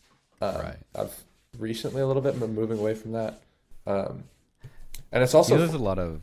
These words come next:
Speaker 1: What were you saying?
Speaker 2: I was gonna, shows. Uh, you ever see, like, shows where, like, you can submit, like, if you submit ideas or, like, don't submit ideas 'cause, like, we won't give you credit for it. Like, basically,
Speaker 1: Mm-hmm.
Speaker 2: you know, they say, like, 'cause they don't want somebody submitting an idea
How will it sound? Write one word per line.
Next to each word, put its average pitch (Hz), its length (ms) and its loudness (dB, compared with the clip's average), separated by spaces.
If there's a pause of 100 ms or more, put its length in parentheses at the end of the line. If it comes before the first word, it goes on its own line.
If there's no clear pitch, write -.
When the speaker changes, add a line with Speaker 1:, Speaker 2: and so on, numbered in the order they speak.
Speaker 1:
What 107 100 -8
were 98 40 0
you 95 80 -4
saying? 113 220 -8 (220)
Speaker 2:
I - 40 -16
was 76 80 -14
gonna, 90 120 -4 (200)
shows. 85 640 -6 (240)
Uh, 82 80 -8
you 90 320 -2
ever 107 240 -2
see, - 160 -6
like, 90 100 -2
shows 87 440 -6
where, 80 80 -8
like, 80 180 -10
you 92 60 -4
can 87 160 -8
submit, 85 420 -8
like, 87 180 -8 (260)
if 98 120 -12
you 107 60 -2
submit 90 340 -4
ideas 85 340 -4
or, 90 40 -8
like, 80 140 -10
don't 82 180 -10
submit 87 240 -8
ideas 80 400 -8
'cause, 87 100 -10
like, 82 100 -12
we 82 120 -8
won't 73 220 -12
give 78 140 -12
you 78 80 -10
credit 71 320 -12
for 80 200 -8
it. 85 120 -6
Like, 78 180 -8
basically, 85 680 -8
Speaker 1:
Mm-hmm. 98 180 -8 (480)
Speaker 2:
you 98 80 -6
know, 104 80 -2
they 101 60 -2
say, 101 200 -4
like, 95 140 -2
'cause - 80 -16
they 104 100 0
don't 90 280 -4
want 87 160 -8
somebody 87 260 -6
submitting 80 460 -8
an 78 80 -8
idea 76 600 -10